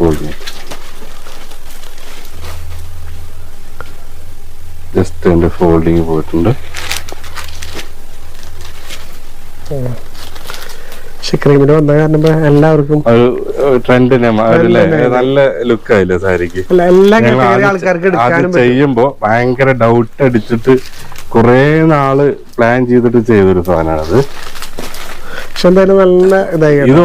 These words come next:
Speaker 1: already നമുക്ക് എപ്പോഴും എത്ര പീസ് ഉണ്ടെങ്കിലും ഓടിക്കൊണ്ടിരിക്കുന്ന നല്ലൊരു ഐറ്റം, നമ്മുടെ കടയിൽ തന്നെ ഒരു യൂണീക്ക് ഐറ്റം എന്ന് വെച്ചാൽ പറയാം.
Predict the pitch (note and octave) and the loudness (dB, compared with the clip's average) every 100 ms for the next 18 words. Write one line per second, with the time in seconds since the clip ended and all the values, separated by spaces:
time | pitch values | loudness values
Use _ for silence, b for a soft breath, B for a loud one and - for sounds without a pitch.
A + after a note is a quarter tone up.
0 | E3 D#3+ E3 E3+ D3+ C3+ C#3+ A#2 - - | 4 2 2 2 0 2 0 -2 -6 0
1 | E3+ A#2 G#2+ - - E3 E3 D3 D3 C3 | 2 2 -2 -6 -6 0 2 2 0 2
2 | C3+ A#2+ A#2 C3 C3 F2 G#2 G#2 A2 A2+ | 2 4 4 2 0 0 4 4 4 4
3 | A2+ G#2+ G2+ A2+ C#3 B B B - - | 4 4 4 4 0 B B B -2 2
4 | C3 D3+ E3 E3 D#3 A2 - A#2+ A#2 A2 | 6 6 6 4 2 0 -4 0 2 2
5 | G#2+ G#2+ A2+ A2 A2 G#2 A2 A2 B2+ B2+ | 2 2 0 0 0 2 2 2 2 4
6 | B2 A#2 A2+ A#2 G#2+ A2+ A2 F#2+ G2 F2+ | 6 4 4 2 2 4 4 2 0 0
7 | E2+ B2+ | 2 0